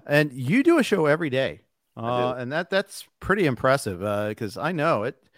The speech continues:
Speaker 1: You start to worry about repeating yourself sometimes, you know, hosting shows on both satellite and doing podcasts. Like, "Where did I say this? Where did I say that?" and all that. "Who did, did I have this person on, on this platform before?"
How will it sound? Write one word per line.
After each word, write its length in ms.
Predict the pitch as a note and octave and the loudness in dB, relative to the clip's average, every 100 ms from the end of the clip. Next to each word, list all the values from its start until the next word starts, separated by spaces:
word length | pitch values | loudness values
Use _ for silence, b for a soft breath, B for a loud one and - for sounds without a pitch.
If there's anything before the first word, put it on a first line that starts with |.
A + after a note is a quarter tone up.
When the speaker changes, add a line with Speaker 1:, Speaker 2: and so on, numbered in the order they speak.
| b b b - | b b b -14
Speaker 1:
You 80 | C#3+ | 0
start 200 | G#3+ G#3+ | 0 2
to 100 | G3+ | 0
worry 260 | E3+ F#3 | 2 2
about 240 | F#3 D#3+ C#3+ | 2 0 0
repeating 420 | G#2+ - E3+ F3+ | -6 -10 -10 -10
yourself 380 | F3 - F3 E3 | -10 -10 -10 -8
sometimes, 680 | E3+ D#3+ D#3+ D3+ D#3 D#3+ C#3 | -10 -10 -8 -8 -6 -8 -8
you 120 | C3 | -8
know, 140 | G#2 | -8
hosting 400 | F#2 B2+ C#3+ D3 | -6 -6 -6 -6
shows 480 | B2+ - C3 C#3 B2 | -4 2 4 4 4
on 200 | A2+ G2 | 0 0
both 180 | F#2+ A2 | -2 -2
satellite 520 | - G#2+ A#2 A2+ A2+ | 0 -2 0 -2 -4
and 100 | G2+ | -6
doing 220 | G2+ G2+ | -10 -10
podcasts. 640 | E2+ A2 A#2 A#2 G#2 F#2+ - b b b | -8 -6 -6 -4 -6 -6 -10 b b b
Like, 120 | G#2+ | -10
"Where 220 | F2+ A#2+ D3 | -4 2 4
did 120 | D3+ | 4
I 120 | D3 | 2
say 240 | - C#3+ | 2 -2
this? 260 | C3 B2+ B2 | -2 -6 -6
Where 140 | A#2+ | -6
did 120 | B2 B2 | -2 -2
I 60 | |
say 260 | A#2 A#2 A#2 | -2 -4 -2
that?" 340 | G#2+ G#2+ A#2 | 0 0 -2
and 120 | A2+ | -4
all 140 | F#2+ F#2+ | -8 -6
that. 240 | G2+ G#2+ - | -4 -6 -4
"Who 120 | D3 | -4
did, 160 | C#3+ C3 | -2 4
did 80 | |
I 80 | C#3+ | 6
have 220 | D3 D#3+ | 8 6
this 120 | D3+ D3 | 4 -2
person 380 | - D#3 D#3+ | -2 -4 0
on, 240 | D3+ D#3 D3 | 2 2 2
on 80 | C3 | -2
this 140 | C#3 | -4
platform 580 | - C#3+ C#3 - D3 C#3+ | 0 2 2 -2 -8 -6
before?" 540 | C#3+ - C#3 C#3 C3 | -10 -10 -6 -4 -4